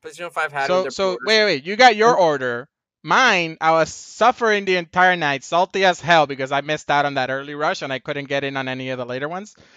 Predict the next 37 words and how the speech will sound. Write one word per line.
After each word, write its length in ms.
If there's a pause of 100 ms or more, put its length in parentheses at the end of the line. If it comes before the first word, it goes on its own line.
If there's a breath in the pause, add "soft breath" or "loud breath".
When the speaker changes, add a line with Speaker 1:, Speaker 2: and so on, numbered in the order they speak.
(300 soft breath)
Speaker 2:
And 140
then, 120
like, 240
as, 220
as 220
I'm 100
going 180
to 80
bed, 160
Amazon 380
still 140
hasn't 280
gone 160
live. 220
I'm 100
like, 140
"When 120
is 120
Amazon 320
going 220
live?" 300
Probably 500
at 160
three 220
A 60
M 120
like 160
they 80
like 240
to 100
do. 140
They 100
like 220
to 80
do 100
that 140
midnight 460